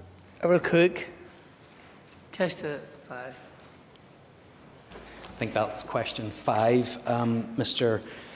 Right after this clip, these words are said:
Speaker 2: Uh, Principal Deputy Speaker. My department has made one further bid of nine million pounds following the Minister of Finance's recent statement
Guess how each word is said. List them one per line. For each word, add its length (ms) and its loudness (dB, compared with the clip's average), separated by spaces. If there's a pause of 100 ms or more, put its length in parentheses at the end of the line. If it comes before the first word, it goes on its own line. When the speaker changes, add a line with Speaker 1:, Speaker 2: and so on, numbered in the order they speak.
(160)
Speaker 2:
Uh, 180 2
Principal 360 2
Deputy 300 2
Speaker. 440 2 (840)
My 140 6
department 480 2
has 180 2
made 320 4 (260)
one 400 4
further 360 2
bid 440 0
of 180 -2
nine 480 0
million 280 0
pounds 460 0
following 420 2
the 60 -2
Minister 360 0
of 80 0
Finance's 640 -2
recent 260 0
statement 460 -2